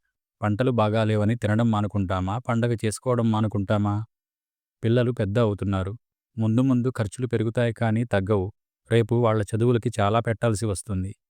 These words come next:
ఇప్పట్నుంచి ఎంత పొదుపుగా ఉంటే అంత మంచిది అత్తయ్యా." "పొదుపుగా లేకుండా మనం ఏం దుబారా చేస్తున్నాం అంజనా? రేపు పండక్కి ఎక్కడెక్కడి వాళ్ళు వస్తారు.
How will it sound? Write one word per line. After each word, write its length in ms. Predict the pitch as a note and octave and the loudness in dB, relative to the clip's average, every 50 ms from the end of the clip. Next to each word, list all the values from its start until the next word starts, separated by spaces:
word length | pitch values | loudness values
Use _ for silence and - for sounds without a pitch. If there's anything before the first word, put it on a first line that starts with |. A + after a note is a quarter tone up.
| _ _ _ _ - | _ _ _ _ -10
ఇప్పట్నుంచి 640 | G#2+ - - B2 A#2+ - - B2 A2 - - A#2 A2+ | -8 -4 0 -2 0 0 0 0 0 0 -2 -2 0
ఎంత 260 | A2+ G#2 G2+ G2+ - | 0 0 -2 -2 -2
పొదుపుగా 500 | G2+ - A2 G#2+ G#2+ - B2 A#2 B2 A#2+ A#2 | 0 0 0 0 0 0 0 2 2 2 2
ఉంటే 260 | A2+ G#2 F#2+ A2 C3 | 2 0 0 0 0
అంత 220 | C3 A#2 G#2+ G2+ G#2 | 0 0 -2 0 0
మంచిది 380 | G2 G2 G2 F2+ - A#2 A#2 | 0 0 0 -2 -2 0 0
అత్తయ్యా." 440 | A2 G2+ - - G#2 G2 G2 G2 G2 G2 G2 G2 _ _ _ _ _ _ _ _ _ _ - | 0 -2 -2 -2 -2 0 0 0 -2 -2 -6 -8 _ _ _ _ _ _ _ _ _ _ -4
"పొదుపుగా 400 | - G#2 A#2+ A2+ - C3 C#3 D3 C#3+ | -2 0 0 2 0 2 2 2 0
లేకుండా 400 | C3+ C3+ B2+ - B2 B2 A#2+ B2+ | 0 -2 -2 -2 -2 0 0 0
మనం 220 | B2+ B2 B2 A#2+ A#2 | 0 0 0 0 0
ఏం 140 | A2 A2 A2+ B2+ | 0 0 0 0
దుబారా 320 | B2+ C3+ B2+ C3 C3 C3 C3 | 0 0 0 0 0 0 -2
చేస్తున్నాం 500 | A#2+ C3 B2 A2 - - B2 A#2+ A#2+ A2+ G#2+ | -2 -2 -4 -4 -4 -2 0 0 2 2 0
అంజనా? 280 | G2+ G2 G2 F#2+ G2+ A#2 D3 - _ _ _ _ _ _ _ - | 0 0 0 0 -2 -2 -6 -10 _ _ _ _ _ _ _ -2
రేపు 260 | G#2+ A2+ A2+ A2 B2+ B2 | 0 0 2 2 0 0
పండక్కి 480 | - A#2+ A2 A2 A#2+ B2+ A#2+ - C3 | 0 0 0 0 0 -2 -4 -2 -2
ఎక్కడెక్కడి 460 | B2+ A2 G#2 - A#2+ A#2 A2+ B2+ A#2+ | -2 -2 -2 -2 -4 -4 -2 0 0
వాళ్ళు 300 | B2 B2 A#2+ A#2+ B2 C3+ | 2 2 2 2 2 2
వస్తారు. 480 | C3+ A#2+ G#2 - - - G2+ F#2+ F2+ | 0 0 -2 -4 -4 -4 -4 -2 -4